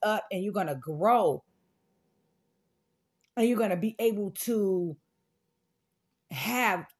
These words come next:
multiple testimonies for God's people.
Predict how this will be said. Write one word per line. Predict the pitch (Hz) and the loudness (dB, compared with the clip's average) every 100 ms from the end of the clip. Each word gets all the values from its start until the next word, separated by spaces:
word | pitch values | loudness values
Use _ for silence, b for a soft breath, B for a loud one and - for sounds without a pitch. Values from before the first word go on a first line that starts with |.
| - | -12
multiple | 160 180 254 240 - 254 - 214 147 120 _ _ _ _ _ | -2 2 2 2 0 -2 2 2 2 -4 _ _ _ _ _
testimonies | - 247 233 196 165 160 147 143 139 - _ _ _ _ _ _ _ _ _ _ _ _ _ _ _ - - | 0 0 0 -4 -2 -6 -6 -10 -12 -20 _ _ _ _ _ _ _ _ _ _ _ _ _ _ _ 0 10
for | 233 208 185 165 151 147 | 10 10 8 4 0 2
God's | 180 156 135 - | 4 4 0 -6
people. | - 196 147 131 123 | -6 -4 -4 -10 -12